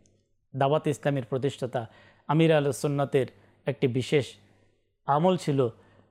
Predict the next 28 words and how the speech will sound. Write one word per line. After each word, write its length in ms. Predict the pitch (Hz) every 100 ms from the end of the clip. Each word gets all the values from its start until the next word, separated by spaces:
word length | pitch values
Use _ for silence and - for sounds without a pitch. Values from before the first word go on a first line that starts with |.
| _ 131
মৃত 340 | 135 185 190
ব্যক্তির 400 | 165 147 - 131
ঘরে 240 | 113 147
চলে 280 | 151 139 123
যাওয়া, 280 | 120 113 104 - _ _ _ _ _ -
তার 220 | 135 120 - -
গোসল, 520 | 139 139 - 143 123 - _ _
দাফন 420 | 131 143 - 160 139
কাজে 340 | 131 117 113 - - -
অংশগ্রহণ 580 | 143 143 170 143 123 120
করা। 260 | 117 107 104 _ -
আল্লাহু 360 | 139 147 135 131
আকবার। 300 | 117 123 113 - _
প্রিয় 140 | 147
ইসলামী 340 | 131 - 127 127
ভাইয়েরা, 280 | 117 123 110 - - _
আমির 260 | 151 160 160
আহলে 180 | 143 147
সুন্নাত 340 | - 143 139
দামাত 380 | 135 135 131 - - _
বারাকাতুমুল 640 | 135 143 156 147 147 147
আলিয়া 300 | 143 151 165
বলেন, 320 | 147 156 170 131 - - -
"আমি 200 | 151 185
অনেক 300 | 180 190 208 -
মৃত 360 | 123 143 180 185
ব্যক্তিকে 680 | 170 165 - 196 196 139 110 - 135
দেখেছি, 600 | 160 165 202 170 127